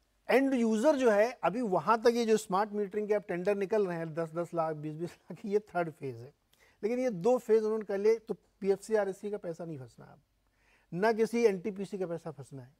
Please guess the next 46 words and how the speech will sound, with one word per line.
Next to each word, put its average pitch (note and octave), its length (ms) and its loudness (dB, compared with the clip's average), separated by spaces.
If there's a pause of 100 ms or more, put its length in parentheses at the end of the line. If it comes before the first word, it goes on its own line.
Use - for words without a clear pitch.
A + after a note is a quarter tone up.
उनको E3+ 280 -2
तो G3 160 -2
पैसा F3+ 380 -8
देना D3 420 -6
है G3+ 80 -4
क्योंकि F3 220 -8
उदय, D#3+ 220 -4 (120)
आपको E3 240 0
बहुत F#3+ 160 0
मजबूरी G3+ 300 -4
है, G#3 60 0
उदय F#3 160 0
बॉन्ड F3+ 220 -4
ले D#3+ 60 -2
लीजिए, C3+ 280 -10 (380)
लेकिन F#3 160 -2
आप G#3+ 200 -4
पैसा G3 240 0
नहीं C#4 140 2
रोक A#3+ 120 6
सकते A#3+ 220 -4
क्योंकि A#3+ 200 -4
central A3+ 400 0
ग्रिड A3 160 -2
से G#3+ 140 0 (260)
light F3+ 180 0
बंद C#3+ 220 -8
कर A#3 60 -18
दी D3 180 -20
जाएगी। D3+ 340 -20 (920)
तो C#4+ 60 -12
power A3 380 0
sector B3+ 320 -2
में C4 120 2
आपको B3+ 180 -4
लगता A#3+ 260 -8
है C4 60 -6
कि A#3 100 -10
ये G#3 180 -2
जो A#3 120 -4
change G#3+ 320 0
सरकार F3+ 420 2
ने G#3 120 0
किए F#3+ 300 -2
हैं G#3 80 -4
ये G#3 320 -2